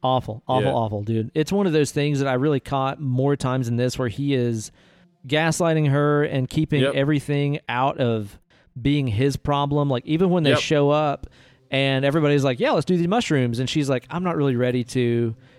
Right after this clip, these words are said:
Speaker 1: And you can tell he wants to, and he's trying to pressure her into it. And he turns to his friends, and he's like, "Hey, uh, hey, bros, uh, we're gonna wait. Uh, she's not ready, so we're gonna wait
Speaker 2: Yeah.
Speaker 1: until she's ready." It's like, it's never his fault that anything's
Speaker 2: Right.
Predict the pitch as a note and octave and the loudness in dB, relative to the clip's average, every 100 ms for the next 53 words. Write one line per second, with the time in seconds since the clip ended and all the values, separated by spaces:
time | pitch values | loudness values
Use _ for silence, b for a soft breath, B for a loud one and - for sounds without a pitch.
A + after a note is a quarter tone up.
0 | b C3+ C#3 E3+ A3 F#3+ F#3 D3 C#4 A3 | b -2 0 2 2 4 4 4 4 4
1 | D3+ D3+ E3 D3 B2 B3 B3 G3+ G3 - | 2 2 2 2 2 -2 -2 0 0 2
2 | C3+ D3+ G#3+ - B2+ B2+ - C#3 F3 F3 | 2 2 0 2 2 2 2 0 2 0
3 | D3+ C3 - D3 C#3 C3 C3 B2 D#3 D#3 | 2 0 0 0 2 0 0 0 2 4
4 | C#3 C3+ C3 B B B B - E3 D#3+ | 6 4 2 B B B B -2 0 4
5 | D#3 D3+ C3+ D3 C#3+ C#3 B2 - _ E3+ | 6 6 4 4 4 2 0 -6 _ 0
6 | G3+ F3 C#3+ C#3+ D#3+ F3 - - A3 G3+ | 2 4 4 4 2 0 -2 0 0 2
7 | F3+ E3+ D3 C3+ B2 - C#3+ C3 C3 C#3 | 0 2 2 2 0 0 2 4 2 0
8 | C#3+ D#3 D3+ C#3 C3+ C3 C3 C3+ B2+ B2+ | 0 2 2 2 2 2 2 2 2 0
9 | - - C3+ C3+ B2+ A#2 D#3 F#3+ F3+ G#3 | -4 -2 0 2 2 0 -4 -4 -2 -4
10 | - D#3+ F3 G#3 F3 C3 A#2+ A#2+ B2+ C3 | -4 -4 0 0 2 2 2 0 0 -2
11 | - B2+ A2 A2 A#2+ C3+ B2 B2 C3+ B2+ | -2 -2 0 0 -2 -4 -2 -2 -2 -2
12 | A#2 E3+ D#3 | -2 2 2